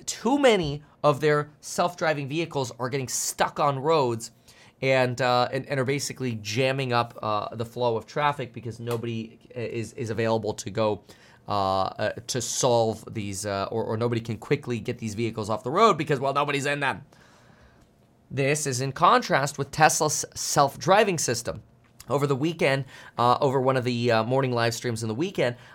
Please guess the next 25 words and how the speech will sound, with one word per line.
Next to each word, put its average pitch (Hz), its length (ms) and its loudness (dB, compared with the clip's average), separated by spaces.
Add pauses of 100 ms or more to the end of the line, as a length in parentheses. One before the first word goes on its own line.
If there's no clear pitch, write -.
I 147 60 4
reviewed 156 500 2
the 151 140 2
Mercedes 185 600 0
self-driving 117 540 0
system. 101 440 -4 (340)
And 156 200 2
the 156 60 2
Mercedes 240 460 2
self-driving 151 460 4
system 123 460 -4
was 120 360 2 (120)
a 131 80 -2
joke. 113 380 0 (220)
Uh, 120 160 2
I, 143 180 0
let 147 140 2
me 180 80 0
just 156 180 -2
give 143 140 -2
you 127 240 -2 (100)
a 123 80 2
rundown 120 440 2
of 80 80 -10
it. - 120 -16